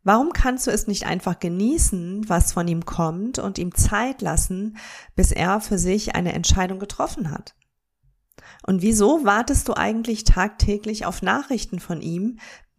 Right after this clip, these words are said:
Und wenn er sich manchmal stundenlang nicht meldet und du nicht weißt, wieso, spürst du, dass du irgendwie kurz vorm Durchdrehen bist. Gerade wart ihr noch im Schreibfluss, es gab liebevolle Nachrichten und mit einem Mal bricht die Kommunikation zwischen euch ab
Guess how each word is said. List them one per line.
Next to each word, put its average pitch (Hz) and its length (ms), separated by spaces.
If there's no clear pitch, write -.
Und 185 200
wenn 214 140
er 233 80
sich - 200
manchmal 226 360
stundenlang 226 800
nicht 208 200
meldet 190 400
und 175 140
du 185 60
nicht 180 240
weißt, 170 380
wieso, 165 540
spürst - 500
du, 208 80
dass 165 240
du 214 180
irgendwie 160 400
kurz - 340
vorm 190 200
Durchdrehen 208 500
bist. - 320
Gerade 170 440
wart 170 220
ihr 190 80
noch 175 140
im 180 120
Schreibfluss, 170 800
es - 160
gab 180 220
liebevolle 190 520
Nachrichten 175 680
und 196 160
mit 180 180
einem 214 320
Mal 170 380
bricht 175 320
die 185 60
Kommunikation 196 1000
zwischen - 480
euch 202 320
ab - 320